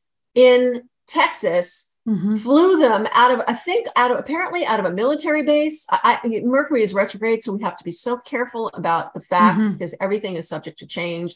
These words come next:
Speaker 1: especially in the papers. Flew them out of Texas. I think they landed in the Florida Panhandle for five seconds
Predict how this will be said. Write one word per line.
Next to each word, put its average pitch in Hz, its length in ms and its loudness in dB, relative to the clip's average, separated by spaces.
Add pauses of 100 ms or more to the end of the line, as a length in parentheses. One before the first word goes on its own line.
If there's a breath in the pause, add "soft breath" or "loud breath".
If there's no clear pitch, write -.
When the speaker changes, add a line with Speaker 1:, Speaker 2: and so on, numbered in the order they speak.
Speaker 1:
especially 175 720 -6
in 190 80 -4
the 160 60 -8
papers. 175 420 -4 (460 loud breath)
Flew 339 200 0
them 330 160 0 (120)
out 277 200 4
of 254 120 0
Texas. 226 640 -4 (200)
I 220 80 -4
think 330 280 0
they 269 100 4
landed 247 400 0
in 226 60 -4
the 214 80 -6
Florida 208 360 -4
Panhandle 208 640 -4
for 180 140 -10
five 185 280 2
seconds 190 460 -6